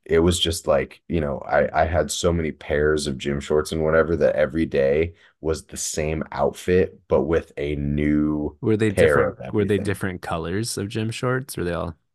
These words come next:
Speaker 1: Nah, dude, just, like, black. And so, uh, like, every day, you know, it's hot outside, but I'm wearing a beanie, you know, and so I, I don't, I don't know why. It was just like, this is what my,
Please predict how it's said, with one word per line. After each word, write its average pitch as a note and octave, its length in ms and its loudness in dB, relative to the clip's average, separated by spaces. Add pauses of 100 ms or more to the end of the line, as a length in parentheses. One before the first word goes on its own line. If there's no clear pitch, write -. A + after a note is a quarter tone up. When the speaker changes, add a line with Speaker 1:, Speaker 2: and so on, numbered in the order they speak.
(440)
Speaker 1:
Nah, D#2 280 2
dude, C2 300 -6
just, - 280 0
like, D2 280 2
black. - 480 -2
And D#2+ 200 0
so, - 260 2
uh, E2+ 120 4
like, D#2 180 4
every F2+ 460 2
day, D2+ 520 2 (480)
you D#2+ 160 -2
know, D2 160 -2
it's D#2+ 180 -2
hot F#2 300 4
outside, E2 520 4
but C#2+ 100 -4
I'm D2+ 120 -2
wearing D#2+ 280 0
a E2+ 40 2
beanie, D2+ 600 -4 (540)
you D#2+ 180 2
know, C#2 400 0
and D2+ 220 -2
so D2 180 4
I, D2 560 0 (140)
I D#2+ 120 2
don't, E2 260 2
I E2+ 140 2
don't A2 120 4
know A#2 120 2
why. A2 500 0
It E2 100 -2
was D#2 220 -4
just D#2+ 220 -4
like, D2 400 0 (420)
this F2+ 180 0
is F#2+ 200 0
what F2 240 4
my, D2 360 -2